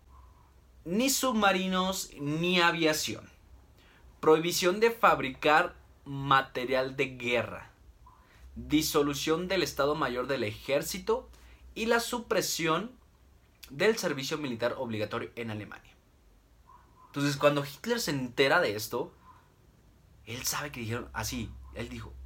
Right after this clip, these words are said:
"La cagaron, la cagaron completamente porque, ¿por qué hacen eso? ¿Por qué condenar al país?". Cuando, ojo, recuerden que les había dicho que era de Austria,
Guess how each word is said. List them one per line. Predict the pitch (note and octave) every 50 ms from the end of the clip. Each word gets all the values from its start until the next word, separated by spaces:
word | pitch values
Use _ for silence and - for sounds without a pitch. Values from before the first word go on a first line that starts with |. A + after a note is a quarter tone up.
| - - -
"La | - - - - -
cagaron, | - - - - - A2+ B2+ A#2+ G2+ F#2 - - - - - - - - - - - -
la | - G#2 A2 A#2+ C3+ C#3+ C#3 C3+ C#3 -
cagaron | C#3+ C3 B2+ C3 C#3 D3+ E3 F#3+ G#3 G#3+
completamente | G3 F3+ D#3 C#3 C3 C3+ C#3 C#3+ C#3+ E3 D#3+ D#3+ D3 C3+ C3 B2 D3+
porque, | D3+ - C#3 A#2+ A2+ A2 A2+ A#2 A2 A2 - - _ _ _ _ _ _ _ _ - -
¿por | - A2+ A2 A2
qué | A2+ D#3+ E3+
hacen | F3+ F3 F3 E3+ F3
eso? | E3+ F3 F3 D3+ A2+ F#2+ - - - _ _ - _ -
¿Por | - B2+ B2+ B2+
qué | - D3+ D#3 E3
condenar | D#3+ - F#3+ F3+ D#3+ C3+ B2 A#2+ A#2+ B2 C3+ C#3+
al | D3+ D3+ D3+
país?". | - A#2+ A#2 A#2 B2 D3 F3 F3+ F3 - - - - - - _ - - - - - - -
Cuando, | - A#2+ A#2+ A#2 G#2 G#2+
ojo, | A#2+ D#3 G3+ - - C#3+ G2 - - - _ _ - - - _ _ _ - - _ _ - -
recuerden | A2 G#2+ A2 G#2+ G#2+ A#2 A#2 A#2+ D3+ F#3
que | G3 G#3+
les | F#3 D#3
había | C3 C3 C3
dicho | C#3 C3+ - D3 -
que | - A#2+ A#2+
era | A#2 A#2 A#2+ A2+
de | G2+ G2+ G#2+
Austria, | B2 E3+ G3 F#3 - C3 G#2 F#2 -